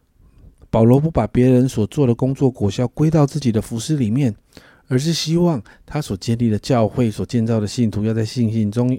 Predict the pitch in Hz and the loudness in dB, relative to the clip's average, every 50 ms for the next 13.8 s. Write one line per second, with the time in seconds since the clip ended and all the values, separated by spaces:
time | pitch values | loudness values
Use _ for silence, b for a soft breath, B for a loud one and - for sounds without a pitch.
0 | - - - - 156 135 127 - 135 135 135 - 127 123 131 131 120 101 95 - | -6 -10 -6 -2 -2 0 0 2 0 0 2 2 0 2 2 2 2 0 0 -4
1 | - 107 104 131 135 113 104 - - - 95 90 92 92 - - 135 113 92 - | -6 -8 -2 -2 0 0 0 -4 -4 -8 -10 -10 -10 -10 -4 -2 -2 -2 -2 -6
2 | b b b b b b b b b b b b b b b b b - 110 110 | b b b b b b b b b b b b b b b b b -8 -6 -4
3 | 127 - - 151 117 - _ _ _ _ _ _ _ _ _ - - 117 117 123 | -4 -2 -2 -2 -2 -2 _ _ _ _ _ _ _ _ _ -6 -2 0 0 0
4 | 113 - - - 160 131 - - 98 98 95 - - 107 107 110 113 123 131 127 | 0 -2 -6 -6 -6 -6 -4 -6 -6 -6 -8 -6 -6 -6 -4 -4 -6 -8 -10 -12
5 | - - - - 95 98 101 - - 107 107 107 104 98 - _ _ _ - - | -12 -12 -10 -8 -8 -8 -8 -8 -6 -6 -6 -6 -6 -8 -12 _ _ _ -20 -20
6 | - - - - _ _ - _ _ _ _ _ _ _ _ _ _ _ _ - | -20 -20 -20 -20 _ _ -20 _ _ _ _ _ _ _ _ _ _ _ _ -14
7 | - - - 151 151 139 - - 139 156 160 151 - - 151 156 - 165 143 139 | -10 -2 0 0 0 0 2 0 2 2 2 2 2 2 0 2 4 2 4 4
8 | 147 131 127 135 127 123 - - - 156 165 - 135 104 101 - _ b b b | 2 0 2 0 -2 -2 -2 -2 -2 -2 0 0 -2 -4 -6 -10 _ b b b
9 | b b b b b b b b b - 139 135 - - 127 131 135 131 123 - | b b b b b b b b b 0 0 0 2 4 4 4 4 2 2 2
10 | 131 135 135 - 143 123 107 - 131 123 110 - - - 101 101 113 113 110 - | 0 0 0 2 0 0 0 0 -2 -2 -2 -2 -6 -8 -6 -4 -4 -6 -4 0
11 | - 127 120 113 117 113 110 107 - 113 107 - 110 110 110 - - - - 120 | 2 2 2 4 2 2 0 0 -2 -6 -6 -4 -4 -4 -4 -6 -6 -2 -2 -2
12 | 98 - _ b b b b b b b b b b b b b b - - 208 | -2 -2 _ b b b b b b b b b b b b b b 4 6 6
13 | 208 202 180 139 127 113 110 110 110 120 120 - 156 143 131 120 | 8 6 6 4 6 6 6 6 6 4 2 2 0 0 0 0